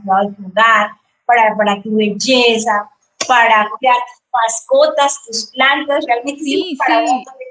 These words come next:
Speaker 1: cosas.
Speaker 2: Eso he visto últimamente, Caro. Y por eso
Speaker 1: Entonces,
Speaker 2: ha sido
Speaker 1: es
Speaker 2: un
Speaker 1: un
Speaker 2: gusto
Speaker 1: estilo de vida.
Speaker 2: aprender. Eso me gusta tenerte, escucharte, aprender, porque realmente el mundo está muy contaminado y tóxico.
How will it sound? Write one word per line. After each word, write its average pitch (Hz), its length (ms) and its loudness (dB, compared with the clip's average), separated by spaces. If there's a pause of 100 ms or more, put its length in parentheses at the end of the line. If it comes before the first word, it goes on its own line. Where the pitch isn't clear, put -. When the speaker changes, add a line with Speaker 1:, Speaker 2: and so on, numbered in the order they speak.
Speaker 1:
cosas. - 180 -20
Speaker 2:
Eso 262 280 -4
he 294 60 -2
visto 302 300 -6
últimamente, 269 720 -8
Caro. 240 320 -4 (480)
Y 277 140 -2
por 277 140 6
eso 330 200 6
Speaker 1:
Entonces, - 20 6
Speaker 2:
ha 339 40 4
sido - 80 2
Speaker 1:
es 330 60 6
Speaker 2:
un 330 80 4
Speaker 1:
un 320 60 4
Speaker 2:
gusto - 180 -4
Speaker 1:
estilo 311 240 2
de 240 200 -6
vida. 202 160 -12 (380)
Speaker 2:
aprender. 214 720 -4
Eso - 160 -14
me 247 100 -6
gusta 240 340 -6
tenerte, 262 640 -4
escucharte, 240 680 -6
aprender, 214 520 -8
porque 262 240 -8
realmente 233 340 -6
el 277 60 -6
mundo 285 180 -8
está 294 160 -10
muy 285 160 -12
contaminado 240 560 -10
y 254 60 -12
tóxico. - 480 -10